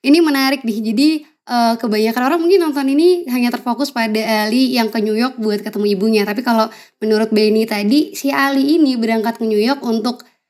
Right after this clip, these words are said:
membebaskan diri dari keluarga konservatif dan ketemu sama orang-orang yang kontras gitu ya sama keluarganya. Gimana nih kalau pendapatnya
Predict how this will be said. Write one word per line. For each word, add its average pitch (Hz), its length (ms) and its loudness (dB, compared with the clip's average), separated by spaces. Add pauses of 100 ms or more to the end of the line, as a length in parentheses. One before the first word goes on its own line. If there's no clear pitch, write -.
(140)
membebaskan 233 720 2
diri 220 280 0
dari 214 200 0
keluarga 220 320 -2
konservatif 220 680 -4
dan 220 280 2
ketemu 226 320 0
sama 269 320 0
orang-orang 254 320 0 (360)
yang 285 280 0
kontras 330 480 0
gitu 269 200 2
ya 226 200 -2
sama 220 320 -4
keluarganya. 208 560 0
Gimana 277 280 2
nih 254 120 2
kalau 220 160 0
pendapatnya 214 560 -2